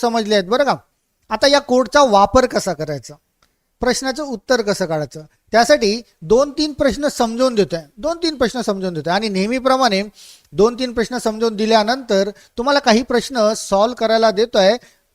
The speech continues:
त्यानंतर एकदा समजले, तुम्हाला सॉल्व्ह करता आले, तर असा आलेला प्रश्न, मीन्स वार काढा, असा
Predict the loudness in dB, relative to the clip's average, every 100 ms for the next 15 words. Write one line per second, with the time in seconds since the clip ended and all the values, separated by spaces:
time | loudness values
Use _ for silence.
0 | 0 0 2 0 0 0 2 0 0 -2
1 | 0 0 0 0 2 2 0 0 0 0
2 | -4 -2 -2 0 2 2 2 0 -4 _
3 | -6 -6 -4 -6 0 2 4 2 2 2
4 | 0 -4 -6 -8 -8 -10 -14 _ -4 4
5 | 4 4 4 4 2 0 -2 0 0 -2